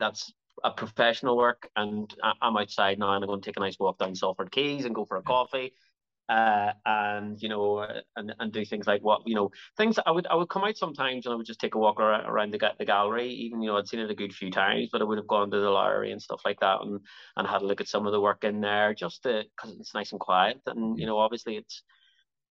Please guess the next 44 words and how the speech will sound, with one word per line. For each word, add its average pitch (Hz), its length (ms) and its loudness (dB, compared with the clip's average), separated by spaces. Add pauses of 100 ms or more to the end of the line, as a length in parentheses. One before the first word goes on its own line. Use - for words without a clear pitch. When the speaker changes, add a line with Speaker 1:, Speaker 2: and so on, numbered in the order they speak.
(180)
Speaker 1:
it's 143 160 -2
a 139 40 2
very 120 260 4
busy 110 280 0
atmosphere 120 600 2
in 117 80 -2
Coronation 110 480 -4
Street. 113 260 -10
So 123 160 -6
sometimes 120 540 0
if 120 80 -8
I 117 80 -4
had 113 140 0
a 110 40 -4
few 110 260 2
hours 107 340 4
or 117 60 0
whatever 104 320 -2
in 104 80 -2
the 104 80 -4
afternoon, 104 440 -4
I 104 40 -4
would 101 140 -4
come 104 140 -4
out 98 140 -2
there 101 360 4
and 101 100 -2
just - 280 -10
sit 101 180 0
in 101 140 0
there. 95 240 4
It's - 160 -4
nice 95 180 -4
and 110 80 -8
quiet, 98 380 2
sit - 140 -10
in - 40 -14
the 101 60 -4
gallery 95 640 2
and 92 220 -6
stuff - 260 -6
like 92 180 -4
that. 95 240 2 (160)
And, 92 300 -6